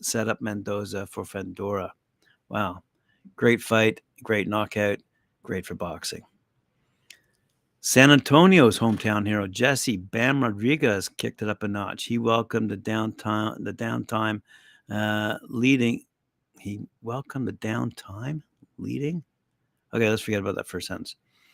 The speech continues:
Uh, the gifted twenty-three-year-old boxer is confirm-, confirmed to have suffered a fractured jaw in his W B O flyweight title winning effort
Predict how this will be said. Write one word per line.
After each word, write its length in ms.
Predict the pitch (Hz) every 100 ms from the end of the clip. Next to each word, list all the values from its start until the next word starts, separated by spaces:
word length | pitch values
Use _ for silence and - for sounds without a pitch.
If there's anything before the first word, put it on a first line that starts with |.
| _ _ - _ 110
Uh, 140 | 117
the 140 | 117
gifted 440 | 113 196 - 156 -
twenty-three-year-old 600 | 143 147 - 135 131 110
boxer 380 | 110 110 - -
is 160 | -
confirm-, 560 | - 107 - 123 131 - -
confirmed 460 | 110 104 170 180 147
to 60 |
have 80 | 110
suffered 400 | - 170 175 -
a 60 | 107
fractured 560 | - 151 160 - 123
jaw 480 | 107 135 170 139 98 - _ _ _ - _ -
in 180 | 117 117
his 160 | 117
W 320 | - 117 120
B 280 | 104 110 110
O 180 | 107 104
flyweight 560 | - - 117 120 120 -
title 300 | 107 110 104
winning 340 | 120 135 -
effort 360 | 107 - 107